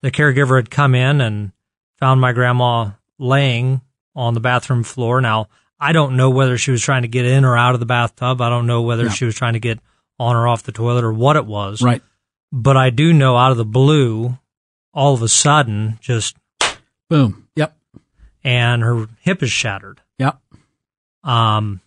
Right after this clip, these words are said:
Speaker 1: and, uh, from there, the, uh, doctor said, "Well, uh, we're gonna send her to the rehab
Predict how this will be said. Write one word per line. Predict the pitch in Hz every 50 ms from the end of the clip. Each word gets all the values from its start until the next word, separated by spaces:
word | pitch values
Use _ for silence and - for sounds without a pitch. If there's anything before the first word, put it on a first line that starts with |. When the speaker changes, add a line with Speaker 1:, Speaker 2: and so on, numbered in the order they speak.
| _ _ _ _ _ _ _ _ _ _ _ _ _ _ -
Speaker 1:
and, | 151 135 135 139 139 139 143
uh, | 147 143
from | 139 - 170 165 160
there, | 156 156 151 165 190 220 202 - _ _ _ _ _ _ _ _ -
the, | 135 143 147 147 147 143 143
uh, | 147 143 139 139 139 139 139
doctor | 135 135 143 147 151 - 165 139
said, | - 165 147 147
"Well, | 160 208 240 254 220 180 - _ _ _ _ _ _ _ _ _ _ _ _ _ _ _ -
uh, | 170 170 170 165 170
we're | 175 185
gonna | 220 208 180
send | - - 214
her | 202 196
to | 185
the | 170 160
rehab | 156 202 220 180 170 151 123 110 -